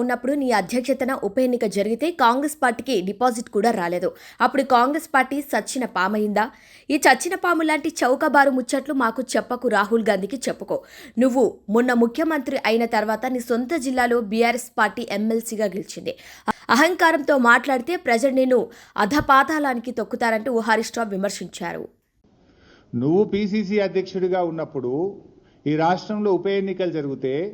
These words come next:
Speaker 2: నీ అధ్యక్షతన జరిగిన ఎన్నికల్లో కాంగ్రెస్ పార్టీ డిపాజిట్ గల్లంతైంది. అప్పుడు కాంగ్రెస్ పార్టీ చచ్చిన పామైందా? ఈ చచ్చిన పాము లాంటి చౌకబారు ముచ్చట్లు మాకు చెప్పకు, నీ రాహుల్ గాంధీకి చెప్పుకో, చెప్పుకునేది ఉంటే.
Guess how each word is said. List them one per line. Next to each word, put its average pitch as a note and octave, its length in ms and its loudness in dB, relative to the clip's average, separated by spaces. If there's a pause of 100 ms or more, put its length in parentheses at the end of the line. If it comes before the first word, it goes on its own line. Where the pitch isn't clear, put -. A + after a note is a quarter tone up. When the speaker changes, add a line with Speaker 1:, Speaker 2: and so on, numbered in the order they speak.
(920)
Speaker 2:
నీ E3+ 100 0 (120)
అధ్యక్షతన G#3 580 -2
జరిగిన G3 280 2 (100)
ఎన్నికల్లో G3+ 420 -2 (140)
కాంగ్రెస్ G3 480 -2
పార్టీ F#3 220 -2 (120)
డిపాజిట్ F#3 480 0 (100)
గల్లంతైంది. F3 720 0 (500)
అప్పుడు F#3+ 200 0 (100)
కాంగ్రెస్ F#3 400 0
పార్టీ E3+ 300 -2
చచ్చిన D3 240 -8 (100)
పామైందా? B2+ 480 -6 (2000)
ఈ F3+ 100 2 (140)
చచ్చిన F3 380 -2 (140)
పాము G3 320 -2
లాంటి F#3+ 300 -2 (120)
చౌకబారు F#3 760 0
ముచ్చట్లు F3+ 400 -4 (100)
మాకు F3 280 -4
చెప్పకు, E3 380 -2 (300)
నీ D3 140 -2
రాహుల్ F3 260 2
గాంధీకి D#3+ 260 -4
చెప్పుకో, C#3+ 320 -8
చెప్పుకునేది B2 420 -8
ఉంటే. G2 180 -10